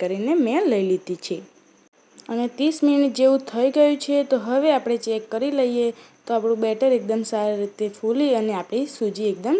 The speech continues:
સારી રીતે સોફ્ટ એવી થઈ ગઈ છે. તો આ રીતે આપણે તેને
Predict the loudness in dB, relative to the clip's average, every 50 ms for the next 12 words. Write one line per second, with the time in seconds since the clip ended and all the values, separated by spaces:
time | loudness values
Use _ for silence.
0 | 0 0 -2 -2 0 0 -2 -2 -4 -6 -4 -2 -2 -2 -2 -2 -6 -4 -4 -4
1 | -4 -4 -6 -8 -6 -4 -2 -4 -4 -4 -6 -6 -2 -2 -2 0 0 0 0 -2
2 | -4 -8 -10 -10 -12 -14 -20 -20 -20 _ _ 0 0 0 0 0 -2 -2 -2 -2
3 | -2 -4 -10 -10 -8 -8 -8 -6 -6